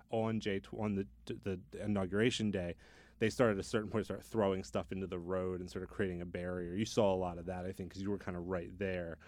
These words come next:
And that's, again, these are tactics that make it look like chaos. I think it's the main thing. And so it's,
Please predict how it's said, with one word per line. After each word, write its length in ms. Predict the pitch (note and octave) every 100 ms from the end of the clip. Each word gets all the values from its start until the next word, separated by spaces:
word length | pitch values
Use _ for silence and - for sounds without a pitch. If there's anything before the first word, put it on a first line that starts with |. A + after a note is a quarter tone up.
| -
And 80 | C3+
that's, 140 | D#3
again, 260 | F3+ E3 D#3
these 200 | D#3 C3+
are 80 | A2
tactics 580 | - A#2+ G#2+ - G2
that 60 | G#2+
make 140 | G#2+
it 40 | G2+
look 160 | G#2
like 160 | A2+ G2+
chaos. 360 | - A2 G2 G2
I 20 |
think 80 | C3
it's 100 | A#2
the 60 |
main 280 | G#2 G#2 G#2
thing. 200 | G2+ F#2+
And 100 | G2
so 280 | - G2+ F#2 - - - - - - - - - -
it's, 520 | D3 B2 - - -